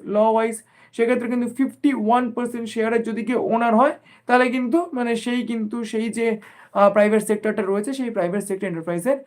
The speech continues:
তিনি কিন্তু ওনার হয়ে যান। তো আমি জানি না ব্যাপারটা কি হচ্ছে। তো, আহ, আমাদের সেই, আহ, বিশ্ববিখ্যাত, আহ, মাথার দোষ থাকা কর্মকর্তাকে জিজ্ঞেস করেছিলাম যে,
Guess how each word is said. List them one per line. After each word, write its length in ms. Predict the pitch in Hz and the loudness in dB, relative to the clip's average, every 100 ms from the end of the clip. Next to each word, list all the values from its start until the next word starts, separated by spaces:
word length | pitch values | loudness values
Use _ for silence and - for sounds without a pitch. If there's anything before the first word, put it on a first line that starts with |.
| _ _ - | _ _ -6
তিনি 240 | 202 220 | 0 0
কিন্তু 320 | 214 214 240 | 0 -2 -2
ওনার 300 | - 208 190 | 0 2 2
হয়ে 160 | 156 135 | 2 -4
যান। 220 | 127 110 - _ _ _ | -8 -14 -18 _ _ _
তো 60 | - | 0
আমি 120 | 277 | 4
জানি 220 | 277 285 | 8 8
না 100 | 240 | 6
ব্যাপারটা 320 | 202 214 220 220 | -2 -4 -4 -8
কি 180 | 226 | -6
হচ্ছে। 380 | 208 190 180 - - _ | -4 -4 -6 -18 -20 _
তো, 320 | 233 247 240 - _ _ - | -2 -2 -2 -8 _ _ -4
আহ, 360 | 196 202 202 | 0 4 2
আমাদের 280 | 202 226 226 | 0 -2 -4
সেই, 440 | 226 233 233 226 | -4 -6 -4 0
আহ, 240 | 214 190 180 | 2 2 0
বিশ্ববিখ্যাত, 580 | 185 214 202 202 202 196 | -4 -4 -6 -6 -4 -2
আহ, 960 | 202 196 - - - 165 165 165 160 | -4 -4 -14 -20 -6 -4 0 0 0
মাথার 400 | 175 170 196 185 | 0 0 0 0
দোষ 220 | 175 180 180 | -2 -6 -6
থাকা 240 | 180 180 | -6 -4
কর্মকর্তাকে 760 | 170 165 170 165 175 170 175 175 _ _ | -4 -4 -6 -6 -6 -6 -6 -8 _ _
জিজ্ঞেস 220 | 143 196 233 | -2 0 0
করেছিলাম 400 | 226 214 214 - | -2 -4 -6 -10
যে, 420 | - 160 156 | -8 -6 -6